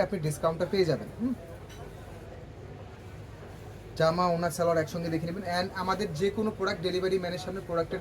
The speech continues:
কোয়ালিটি দেখে রিসিভ করতে পারবেন, হ্যাঁ? ঈদের টাইম, সিজন টাইম, যা দেখাবো, যা বলবো তাই পাবেন, হ্যাঁ? So অবশ্যই একটু ভালো করে দেখে শুনে, কথাগুলো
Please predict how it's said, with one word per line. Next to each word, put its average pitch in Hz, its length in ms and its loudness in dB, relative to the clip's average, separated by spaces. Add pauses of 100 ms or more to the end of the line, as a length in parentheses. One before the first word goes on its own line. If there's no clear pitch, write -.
কোয়ালিটি 165 260 2 (140)
দেখে 160 260 2
রিসিভ 156 260 -4
করতে 139 220 -2
পারবেন, 107 320 -8
হ্যাঁ? 262 120 -4 (2500)
ঈদের 202 180 10 (100)
টাইম, 208 140 10 (140)
সিজন 190 260 2 (100)
টাইম, 202 140 2 (600)
যা 175 100 12 (140)
দেখাবো, 185 300 2 (140)
যা 175 100 12 (140)
বলবো 190 180 8 (100)
তাই 165 220 6
পাবেন, 117 260 4
হ্যাঁ? 277 120 2 (420)
So 196 80 4 (120)
অবশ্যই 226 360 4 (120)
একটু - 160 0 (120)
ভালো 185 160 10 (120)
করে 208 140 8 (180)
দেখে 190 260 8 (140)
শুনে, 202 200 0 (120)
কথাগুলো 185 360 2